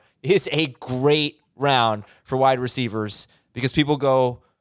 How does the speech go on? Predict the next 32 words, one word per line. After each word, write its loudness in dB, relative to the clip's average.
crazy 0
on 2
running 0
back 2
in -4
the -4
first -4
three -4
rounds. -4
Not 0
so 2
much, 0
you -8
know, 0
you -4
got 4
about 0
twelve 2
wide 2
receivers -4
that -2
come -2
off 4
the -4
board 2
in -2
the -6
first -4
three 0
rounds. 0
Round 2
four -2